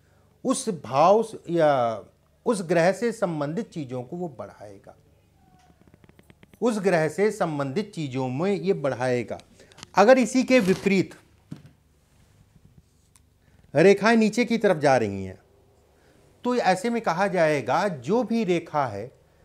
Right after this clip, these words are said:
जिस क्षेत्र पे है उस क्षेत्र से संबंधित चीज़ों में व्याधि डालेगा। अब एक उदाहरण मैं देता हूं, मान लीजिए भाग्य रेखा पे है, इस टाइप से भाग्य रेखा पे है,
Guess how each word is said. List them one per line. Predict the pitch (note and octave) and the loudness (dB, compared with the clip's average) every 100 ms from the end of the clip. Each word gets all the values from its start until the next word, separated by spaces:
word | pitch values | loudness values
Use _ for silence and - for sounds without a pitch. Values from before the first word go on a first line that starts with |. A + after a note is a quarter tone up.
| _ A2 | _ -8
जिस | F3+ B3 - - - | -4 -4 -6 -18 -20
क्षेत्र | B2 B2 C3 - - - A3+ A3+ A3+ | -12 -12 -12 -16 -4 4 4 4 -4
पे | A3+ F#3 | 0 -2
है | G#2 F#2 - _ _ _ _ - | -2 -12 -16 _ _ _ _ -6
उस | A#3+ - | -4 -4
क्षेत्र | - G#3 - B3 | 2 4 4 -2
से | A#3 A#3 | -2 -2
संबंधित | A3 G3+ F3+ E3 E3 A3+ - | -2 -2 -2 -4 -4 -6 -6
चीज़ों | F#3+ E3+ D#3 | -6 -4 -2
में | E3+ G3+ | 0 -2
व्याधि | B2+ A#2+ A2 B2+ | 0 -2 -2 -4
डालेगा। | B2+ B2 B2+ C3+ D#3 _ _ _ _ _ _ _ _ _ _ _ _ _ - | -4 -4 -8 -14 -18 _ _ _ _ _ _ _ _ _ _ _ _ _ -6
अब | C#3 | -4
एक | D3+ D3+ | -2 -4
उदाहरण | A#2+ A#2+ C3+ | -4 -4 -2
मैं | A#2 | -4
देता | G2+ G2 G2 | -6 -8 -10
हूं, | F2+ C3+ - _ _ _ - _ _ - - D3 | -14 -16 -20 _ _ _ -20 _ _ -20 -8 2
मान | F3 | 4
लीजिए | F#3+ F3+ F3+ | 4 4 2
भाग्य | A#2+ B2 A#2 | 2 -2 -2
रेखा | G#2 - G#2 | -4 -6 -14
पे | - | -16
है, | F2+ _ _ _ _ _ _ _ - - _ _ _ _ _ _ _ _ _ _ _ _ _ _ _ _ _ _ _ _ _ _ | -20 _ _ _ _ _ _ _ -20 -20 _ _ _ _ _ _ _ _ _ _ _ _ _ _ _ _ _ _ _ _ _ _
इस | A#3 A3+ | -4 4
टाइप | G3+ G3 | 4 4
से | A3 | 2
भाग्य | C3+ C#3 B2+ | 2 0 0
रेखा | A2+ G#2 - G#2 | -6 -8 -10 -12
पे | A2 | -14
है, | - | -18